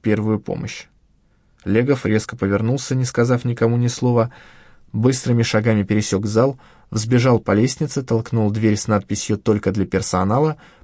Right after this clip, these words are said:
прошёл коротким коридором и без стука вошёл в помещение медпункта. Медсестра, склонившаяся над кушеткой,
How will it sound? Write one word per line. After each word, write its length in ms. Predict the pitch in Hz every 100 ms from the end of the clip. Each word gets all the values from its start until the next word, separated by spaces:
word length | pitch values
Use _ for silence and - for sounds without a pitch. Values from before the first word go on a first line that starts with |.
| -
прошёл 420 | 127 107 143 127
коротким 800 | - 123 123 - 117 107 107 - _
коридором 640 | - 110 110 113 107 101 95 -
и 100 | 117
без 200 | 110 104
стука 320 | - 151 135
вошёл 340 | 113 104 127
в 100 | 117
помещение 520 | - 104 95 107 104 104
медпункта. 680 | 104 - - - - 123 - _ _ _ _ _ _ _ _ -
Медсестра, 520 | 110 - 107 - 156
склонившаяся 760 | - 139 139 131 135 123 -
над 180 | 120 113
кушеткой, 580 | - 117 131 120 - 117